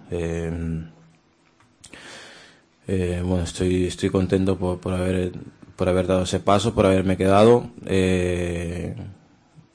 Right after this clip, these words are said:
es una obviedad de que el proyecto es muy ilusionante,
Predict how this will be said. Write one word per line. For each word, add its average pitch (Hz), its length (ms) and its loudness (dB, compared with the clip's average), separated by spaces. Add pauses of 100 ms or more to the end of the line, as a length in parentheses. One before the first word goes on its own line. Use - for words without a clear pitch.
(920)
es 95 280 2
una 95 460 4
obviedad 95 400 6
de 101 100 4
que 101 80 -2
el 95 60 -4
proyecto 95 380 0
es 95 60 0
muy 95 140 0
ilusionante, 104 680 -2